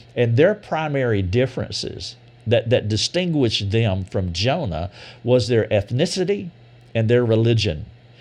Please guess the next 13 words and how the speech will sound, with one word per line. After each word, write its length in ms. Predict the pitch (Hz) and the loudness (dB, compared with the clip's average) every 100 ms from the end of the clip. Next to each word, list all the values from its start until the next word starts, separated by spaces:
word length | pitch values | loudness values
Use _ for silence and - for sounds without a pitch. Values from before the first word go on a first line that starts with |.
| - - | -20 -6
They 120 | 107 107 | 0 0
worshiped 540 | 98 123 170 220 175 | 4 4 4 0 -4
a 40 | 156 | -4
different 460 | 160 156 165 139 | -2 -2 -4 -4
god, 600 | 110 98 82 82 113 85 - - - - | -4 -4 -4 -2 -2 -4 -8 -20 -18 -2
and 200 | 113 107 | 0 4
they 160 | 117 | 2
had 200 | 131 131 | 2 0
a 80 | 107 | 0
different 520 | 90 117 113 139 - | 2 2 0 -2 -6
color, 520 | - - 139 92 87 104 - | -6 -4 0 0 -2 -8 -8
skin 360 | - 139 113 | -6 -4 -4
color. 440 | - - - - | -4 -6 -6 -10